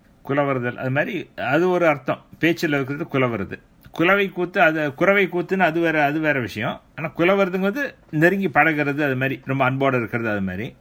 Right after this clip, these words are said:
ஆனா இந்த இடத்துல குலவுதல் அப்படின்னாக்க டிக்ஷனரியில, அஹ், தமிழ்ல பல வார்த்தைகளுக்கு மூணு நாலு அர்த்தம் இருக்கும். அது மாதிரி இந்த இடத்துல குலவுதல் அப்படிங்கிற வார்த்தைக்கு விளங்குதல் அப்படின்னு ஒரு அர்த்தம்.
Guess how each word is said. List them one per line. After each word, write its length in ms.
ஆனா 140
இந்த 280
இடத்துல 300
குலவுதல் 500
அப்படின்னாக்க 720
டிக்ஷனரியில, 440
அஹ், 240
தமிழ்ல 680
பல 200
வார்த்தைகளுக்கு 1200
மூணு 220
நாலு 200
அர்த்தம் 240
இருக்கும். 240
அது 80
மாதிரி 200
இந்த 160
இடத்துல 180
குலவுதல் 480
அப்படிங்கிற 380
வார்த்தைக்கு 500
விளங்குதல் 440
அப்படின்னு 260
ஒரு 120
அர்த்தம். 320